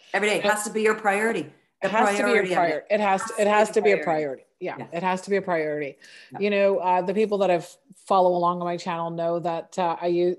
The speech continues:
Speaker 2: I talk about that old saying a lot, "The longest distance from, in the world is from the head to the heart." And I think, uh, uh,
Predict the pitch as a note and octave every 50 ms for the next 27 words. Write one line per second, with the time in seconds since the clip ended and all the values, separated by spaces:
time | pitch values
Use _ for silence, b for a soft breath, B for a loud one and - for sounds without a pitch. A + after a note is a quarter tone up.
0 | - - E3+ E3+ - - F#3 F3+ F3 F#3 F#3 F3+ F3 F#3 F3 F3 - - - F3+
1 | F3+ F#3 G3 F#3 - - G3 F3 F3 F3 E3 E3+ E3+ E3+ E3 E3 - F3 E3+ F3
2 | E3+ F3 F3+ F3+ E3+ - F3+ D#3+ - - F3 E3 D#3+ - F3 E3+ E3+ E3 D#3+ -
3 | - - F#3+ G#3 G3+ G3+ F#3+ F3+ F3+ F3 F3 F3 E3+ - - F3 E3+ E3 D#3 D#3+
4 | F3+ F3 E3+ - F#3 D#3+ D#3+ D#3 D3+ F3 F3 E3+ - - - - - b b b
5 | b b b b b b - - F#3 F#3 F3+ E3+ F3 F3 F3 F3 E3+ - - -
6 | - F3 F3 F3 F#3 F3+ - - - G3+ G3 F#3 F#3 F3+ F#3 E3+ E3 F3 - -
7 | - F3 F3 E3+ E3+ F3 E3+ E3+ E3